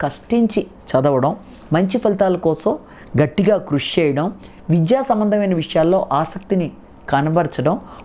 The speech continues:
మొదలైన వాటికి అంటే సీరియస్గా తీసుకోవడం, అంటే అప్పటిదాకా సర్లే చదివానులే అలాంటి వాటి నుంచి బయటకు వచ్చి మంచిగా చదువుకొని, లేదు ఒక ఎయిమ్ పెట్టుకోవడం, నేను ఖచ్చితంగా ఇది చదవాలి, ఇలా రావాలి, ఇలాంటి మారు అనేది విద్యార్థుల్లో వచ్చే అంశంగా కూడా మనం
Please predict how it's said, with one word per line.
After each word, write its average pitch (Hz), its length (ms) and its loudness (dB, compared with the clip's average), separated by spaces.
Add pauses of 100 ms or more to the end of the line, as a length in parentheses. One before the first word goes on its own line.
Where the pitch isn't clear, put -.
మొదలైన 151 320 2
వాటికి 123 380 0
అంటే 277 260 0 (220)
సీరియస్గా 240 400 0
తీసుకోవడం, 160 480 -2 (140)
అంటే 165 160 0
అప్పటిదాకా 170 480 0 (380)
సర్లే 165 260 2 (100)
చదివానులే 160 580 0
అలాంటి 214 380 2
వాటి 170 320 0
నుంచి 156 260 -2
బయటకు 127 340 0
వచ్చి 233 280 -2 (400)
మంచిగా 156 360 2
చదువుకొని, 160 560 0 (760)
లేదు 156 360 2
ఒక 127 160 -2 (200)
ఎయిమ్ 175 320 2 (240)
పెట్టుకోవడం, 131 460 -2
నేను 139 180 -4
ఖచ్చితంగా 165 340 -2
ఇది 151 100 -2 (120)
చదవాలి, 131 300 0
ఇలా 143 240 2
రావాలి, 135 420 0
ఇలాంటి 139 240 2
మారు 135 280 0
అనేది 185 240 2
విద్యార్థుల్లో 147 600 2
వచ్చే 131 360 -2 (380)
అంశంగా 147 420 2
కూడా 135 200 0
మనం 151 260 2